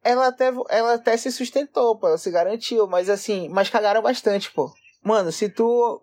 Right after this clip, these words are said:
tu escuta podcast e tal, eu sei disso. Não sei se tu já escutou, por exemplo, os podcasts de con-, de entrevista com a Carol Conká, por exemplo. Ela participou do Mano a Mano, participou do Whindersson também.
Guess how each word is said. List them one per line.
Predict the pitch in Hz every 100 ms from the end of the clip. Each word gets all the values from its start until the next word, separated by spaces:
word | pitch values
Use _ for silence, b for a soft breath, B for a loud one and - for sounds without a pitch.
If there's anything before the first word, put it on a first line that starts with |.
| _
tu | 233 247
escuta | 247 - 247 247
podcast | 240 226 233 190 196 196 -
e |
tal, | - 170 175
eu |
sei | 175 175
disso. | 160 160 175 - -
Não | 180
sei | 190 208
se | 208
tu | 220
já | 214
escutou, | 220 - 220 208 214
por | 214 220
exemplo, | 208 196 202 202 214
os | 208
podcasts | 208 202 208 196 202 - -
de | 190 185
con-, | - 208 190 175
de | 165 190 190 185 185 185
entrevista | 180 196 170 175 180
com | 196
a | 185
Carol | 180 175
Conká, | 202 180 170 156
por | 151
exemplo. | 151 151 151
Ela |
participou | 165 160 151 160
do | 160
Mano | 160
a | 165
Mano, | 156 151 170 175 160 151
participou | 160 - - 160 156
do | 156 156 156
Whindersson | 160 160 160 151
também. | 151 147 156